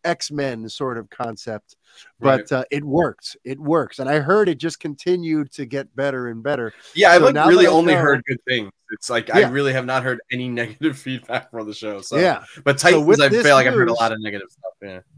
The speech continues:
Speaker 1: Yeah. I'm tempted to try and, like, catch up with Doom Patrol. So when it gets that final season,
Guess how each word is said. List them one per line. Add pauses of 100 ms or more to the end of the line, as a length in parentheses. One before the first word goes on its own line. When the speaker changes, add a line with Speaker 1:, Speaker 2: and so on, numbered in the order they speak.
(320)
Speaker 1:
Yeah. (340)
I'm
tempted
to
try
and,
like,
catch
up
with
Doom
Patrol.
So
when
it
gets
that
final
season,